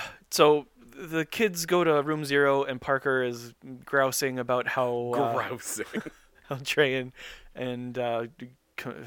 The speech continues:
Speaker 1: Robot Girl Vera, uh, are spending so much time together. Um,
Speaker 2: 'Cause he's a little bitch.
Speaker 1: Right, and also he hasn't asked them w-, why, so we still don't know why. Uh, again, probably just tutoring.
Speaker 2: And the other two,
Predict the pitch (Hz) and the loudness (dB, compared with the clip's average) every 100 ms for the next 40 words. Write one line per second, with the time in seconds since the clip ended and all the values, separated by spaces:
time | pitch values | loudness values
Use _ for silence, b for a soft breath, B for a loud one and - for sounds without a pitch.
0 | 120 127 123 123 127 123 120 123 139 123 | -2 0 2 0 0 0 0 2 4 6
1 | 120 120 _ _ 120 113 107 104 117 - | 4 2 _ _ -2 0 -2 -4 -8 -4
2 | 131 120 - 120 113 - 120 117 117 117 | -4 -4 -6 -6 -6 -8 -8 -6 -6 -6
3 | 117 117 _ _ _ _ _ _ _ _ | -6 -10 _ _ _ _ _ _ _ _
4 | _ _ _ 127 113 110 104 110 113 98 | _ _ _ 0 0 -4 -10 -8 -6 -4
5 | 117 151 107 69 - - - - 156 123 | -6 -4 -6 -6 -10 -12 -12 -4 -2 -2
6 | 131 _ 143 143 147 151 139 - 143 127 | -4 _ -4 0 2 2 0 0 -8 -2
7 | 139 135 131 131 - - 135 123 123 113 | -2 -2 -6 -6 -6 -8 -6 -6 -10 -14
8 | - 127 123 - 127 123 135 156 - _ | -18 -14 -14 -6 0 0 0 -6 -14 _
9 | _ - 151 127 147 160 151 - - 143 | _ -2 -2 -2 -4 -6 -4 -4 0 0
10 | 131 123 117 117 113 110 107 123 _ - | 0 -4 -4 -4 -2 -2 -4 -8 _ -4
11 | 127 123 127 - 131 147 123 117 120 _ | 0 0 0 -4 0 0 0 -4 -16 _
12 | - 131 170 214 214 214 - 208 143 123 | -2 2 4 2 2 0 -2 0 0 0
13 | 120 - b b b 151 185 - 196 240 | -6 -18 b b b -6 -4 0 2 2
14 | 190 196 175 147 - | -2 -8 -6 -6 -8